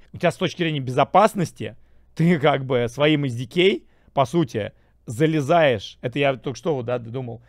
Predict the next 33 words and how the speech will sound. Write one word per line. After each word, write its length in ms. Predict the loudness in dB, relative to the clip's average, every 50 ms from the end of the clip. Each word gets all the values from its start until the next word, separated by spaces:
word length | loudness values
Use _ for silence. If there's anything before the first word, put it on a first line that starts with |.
| _ _ _
ты, 80 | -12 -10
прикинь, 300 | -10 -8 -6 -6 -6 -4
залезаешь 460 | -4 -6 -4 -2 0 0 0 0 -2
в 80 | -8
чей-то 320 | -4 0 0 0 0 0 -2
блокчейн-кошелёк, 1000 | -4 -4 -4 -4 -2 0 0 0 -2 -6 -12 -10 -6 -4 -2 -2 -2 -2 -4 -10 _ _ _
в 60 | -6
котором 400 | -4 -2 2 4 4 6 6 4
неизвестно 400 | 2 0 2 2 2 2 0 -2
сколько 300 | -6 -6 -6 -4 -4 -4
денег, 380 | 0 0 0 0 -2 -4 -10 -12 -10
и 140 | -8 -6
неизвестно, 420 | -4 -4 -4 -2 -2 -2 -2 -4 -6
что 180 | -4 -4 -4
в 60 | -4 0
твоём 240 | 0 0 0 0
S 60 | -2 -4
D 120 | -6 -6
K. 220 | -2 2 2 2
Может 240 | 2 0 -2 -4 -4
быть, 140 | -6 -6 -6
ты 80 | -6 -4
видишь 200 | -4 -4 -2 2
балансы, 640 | 2 4 4 4 2 0 -2 -6 -8 -12 -12 -12 _ _ _ _ _ _
может 320 | -10 -8 -6 -4 -4 -4 -4
быть, 160 | -6 -6 -4
ты 100 | -2 -2
можешь 280 | -2 0 -2 -2 -2 -4
там 160 | -4 -6 -4
сид-фразу 540 | -6 -8 -8 -6 0 2 4 4 4 2 0
условно 340 | -2 -2 -4 -4 -4 -2
как-то 260 | -2 -2 -2 -4 -6 -12
скоммуниздить. 680 | -14 -12 -10 -8 -8 -8 -8 -8 -8 -10 -12 -14